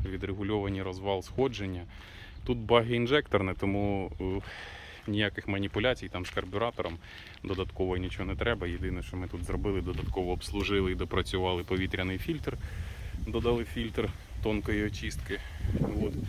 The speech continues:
Ну і в принципі і все. Значить, про квадроцикли Рато ви вже бачили багато. Хто не бачив, хто потрапив на цей відосик випадково, переходьте на головну сторінку каналу, там уже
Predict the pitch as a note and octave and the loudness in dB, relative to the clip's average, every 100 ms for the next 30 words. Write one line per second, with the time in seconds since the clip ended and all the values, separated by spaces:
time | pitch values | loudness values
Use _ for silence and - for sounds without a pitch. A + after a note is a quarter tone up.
0 | - - - - - - G#3 D#3+ - C#3+ | -6 -6 -4 2 4 4 2 0 0 -2
1 | A2+ A2 G#2+ G2+ - F2+ - - - - | -2 -2 0 0 -2 -4 -4 -6 -6 -8
2 | - G#2 F#2+ - - A#2+ A#2 A2+ A2+ B2+ | -6 -6 -4 -6 -4 -4 -2 -2 0 -2
3 | A#2 A2 A2 G#2 F#2+ G2 G2 G2+ G2+ - | -2 0 2 0 0 -2 -2 -2 -4 -4
4 | G2+ G#2+ A#2+ D#3+ - - G#2+ A2 B2+ E3 | -4 -2 -2 -2 -4 -4 -2 0 0 0
5 | G#2+ - G#2 G#2 G2+ G#2 G2 G2+ F#2+ G2+ | -4 -6 -6 -2 0 0 -2 -4 -4 -4
6 | G2 G2+ - - G2 G2+ - D#3+ A#2+ - | -4 -4 -4 -6 -4 -4 0 2 2 0
7 | - - - - - - - - - G#2 | -10 -8 -8 -6 -6 -2 0 0 0 0
8 | G#2 A2 A2+ G#2+ G#2+ G#2 G#2 - G#2+ G#2+ | 0 -2 0 0 0 0 0 0 -2 0
9 | G#2 A#2 C#3+ C3+ - C3 A2+ G#2 | -2 -2 0 0 0 0 0 0